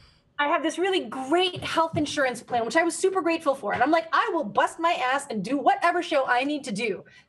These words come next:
to get my nineteen weeks. So I only have to pay a hundred dollars for three months of coverage. I will fucking," like, my, my dental plan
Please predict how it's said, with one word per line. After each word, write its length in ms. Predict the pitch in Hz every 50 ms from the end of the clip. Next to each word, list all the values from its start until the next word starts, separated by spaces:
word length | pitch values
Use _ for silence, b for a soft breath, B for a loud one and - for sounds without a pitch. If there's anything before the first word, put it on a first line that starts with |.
| -
to 60 | -
get 200 | 226 277 294 -
my 180 | 247 269 277 311
nineteen 480 | 302 294 277 277 277 277 277 269 247 220
weeks. 320 | 202 202 185 202 - - b b b b
So 160 | - 247 277 269
I 220 | 262 269 302 294
only 240 | 285 294 302 320 320
have 160 | 302 320 302
to 80 | - 262
pay 200 | - 302 285 277 -
a 100 | 254 247
hundred 720 | - - - 302 339 359 359 330 359 381 370 349 311 285
dollars 600 | 349 330 370 392 381 330 254 220 220 214 214 - b b b b b
for 180 | - - 302 294
three 340 | 294 - 330 294 339 359 381
months 320 | 349 320 330 320 311 -
of 160 | 277 208 -
coverage. 580 | - - 269 262 196 196 175 165 - - - _ b b b b -
I 80 | 262 339
will 160 | 254 277 240
fucking," 540 | - - - - - - - 294 269 - -
like, 180 | 285 311 311 -
my, 100 | 349 - -
my 160 | 320 339 359
dental 380 | 285 262 359 - - - 370 -
plan 380 | - 269 214 190 165 175 190